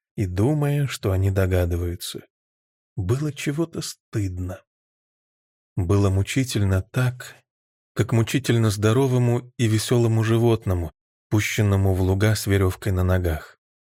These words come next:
Товарищи долго не могли понять этого, а когда поняли, то из деликатности старались не задерживать меня. Это было им скучно и неудобно,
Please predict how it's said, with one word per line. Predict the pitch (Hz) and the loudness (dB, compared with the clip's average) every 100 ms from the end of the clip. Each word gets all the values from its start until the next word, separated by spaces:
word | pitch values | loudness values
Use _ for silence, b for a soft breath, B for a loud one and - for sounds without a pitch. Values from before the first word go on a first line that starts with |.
| _ _ _ _ _ _ - | _ _ _ _ _ _ -4
Товарищи | 104 104 143 156 - | 0 2 2 0 -2
долго | 131 147 151 143 | 0 2 2 0
не | 143 | 0
могли | 135 131 131 | 0 0 -2
понять | 131 123 113 95 - | 0 2 2 0 -2
этого, | 92 - 87 - _ _ _ - | -8 -6 -8 -10 _ _ _ -6
а | 101 | -2
когда | 98 92 92 | 0 0 -2
поняли, | - 139 104 85 78 - _ _ _ _ - | 2 2 2 0 -4 -10 _ _ _ _ 0
то | 95 | 0
из | 90 | 2
деликатности | 92 92 - 123 123 107 - | 2 0 2 0 2 -2 -2
старались | 107 - 104 110 110 - | -4 0 2 2 2 0
не | 110 | 0
задерживать | 110 117 147 110 90 87 104 | 2 2 2 2 -2 -2 -4
меня. | 85 78 - _ _ _ _ _ _ _ _ _ _ - | -4 -6 -12 _ _ _ _ _ _ _ _ _ _ -6
Это | 127 135 131 | -6 -2 0
было | 135 147 139 | 2 2 2
им | 143 127 | 2 -2
скучно | - 165 143 135 | -2 -2 0 -2
и | 135 135 | -2 -2
неудобно, | 131 135 113 92 87 85 | 0 0 0 0 0 -4